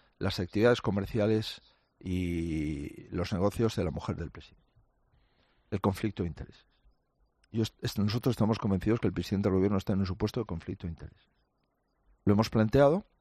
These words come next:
no nos han hecho ni caso. Es más, eh, en vez de dar explicaciones, lo que nos han hecho es insultar. Y yo sigo pensando que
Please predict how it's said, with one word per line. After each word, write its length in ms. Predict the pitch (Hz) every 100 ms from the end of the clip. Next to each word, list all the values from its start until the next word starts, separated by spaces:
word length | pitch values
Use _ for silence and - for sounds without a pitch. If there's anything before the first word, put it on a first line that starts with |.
| _ _
no 100 | 90 95
nos 120 | 101
han 100 | 90
hecho 160 | -
ni 100 | 90
caso. 340 | 90 117 - 185 _ _ _ _ _ _ _ _ _ _ _ _ _
Es 80 | -
más, 320 | 117 113 - -
eh, 540 | - - - 85 82 - - - - - - - - _ _ _ _ _
en 60 | 95
vez 100 | 101
de 100 | 104
dar 140 | 104
explicaciones, 640 | 104 - 90 98 127 101 85
lo 100 | -
que 120 | 90
nos 200 | 90 92
han 220 | 92 98 -
hecho 240 | 107 98
es 100 | 87
insultar. 540 | 95 101 120 143 135 - _ _ _ -
Y 60 | 101
yo 100 | 104
sigo 240 | - 104
pensando 720 | 107 101 - 123 101 143 151
que 220 | - 104